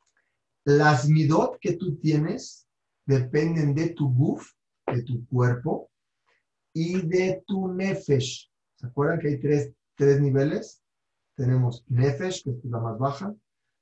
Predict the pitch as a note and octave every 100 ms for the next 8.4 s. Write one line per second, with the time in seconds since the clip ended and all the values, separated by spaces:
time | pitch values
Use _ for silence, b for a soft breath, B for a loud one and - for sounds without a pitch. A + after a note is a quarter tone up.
0 | _ B2+ B2 B2 A#2+ - A#2+ A#2 E3+ A#3
1 | C#4+ - - _ _ _ _ _ - C3+
2 | C3+ D3+ D#3+ F#3+ G3 C#3+ C3+ B2 B2+ A2
3 | - _ _ _ _ _ _ _ _ _
4 | _ _ _ _ C#3 C#3+ C#3+ C3+ D3+ D3+
5 | C3 D#3+ A#3 - G#3 F3+ D3 C3+ C#3 F3+
6 | A#3+ C4+ - _ _ _ _ - D3+ D#3+
7 | D3+ C3+ B2 D3 C#3+ D3 C#3+ - B2 A#2+
8 | A#2+ D3 C#4+ -